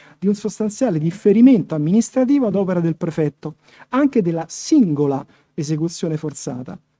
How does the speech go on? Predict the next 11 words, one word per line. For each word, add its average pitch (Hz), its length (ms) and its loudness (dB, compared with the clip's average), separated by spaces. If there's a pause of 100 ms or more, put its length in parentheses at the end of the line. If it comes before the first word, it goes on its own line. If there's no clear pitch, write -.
(120)
con 247 160 0
evidente 240 440 0
incisione 185 420 -4
del 156 140 -6
principio 202 420 -8
costituzionale 175 840 -8
della 147 200 -4
tutela 143 340 -8
giurisdizionale 135 720 -10
dei 143 140 -4
diritti. 151 420 -6